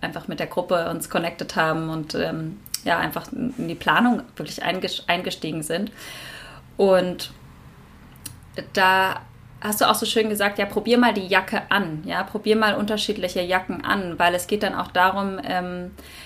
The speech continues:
das Festival auch gemeinsam zu bewerben und ins Marketing zu gehen. Und wir können da jetzt uns hinsetzen im Lead-Modul und was erzählen über Marketing, aber letztendlich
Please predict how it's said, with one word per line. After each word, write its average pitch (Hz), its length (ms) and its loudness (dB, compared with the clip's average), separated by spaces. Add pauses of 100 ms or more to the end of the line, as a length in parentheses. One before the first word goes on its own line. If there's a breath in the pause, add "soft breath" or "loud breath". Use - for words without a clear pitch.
(160 loud breath)
das - 320 2
Festival 208 460 2
auch - 120 -2
gemeinsam 190 420 2
zu 180 120 -8
bewerben 185 460 4
und 170 100 -4
ins 170 160 -6
Marketing 180 500 0
zu - 120 -6
gehen. 170 200 -2
Und 165 100 -4
wir 180 60 -2
können 196 260 2
da 185 100 4
jetzt 170 300 0
uns 170 160 -8
hinsetzen 220 500 6
im 175 100 -4
Lead-Modul 175 580 -2
und 180 240 -4
was - 220 -4
erzählen 208 500 2
über 170 140 2
Marketing, 170 640 0 (220 loud breath)
aber 185 160 8
letztendlich 196 640 2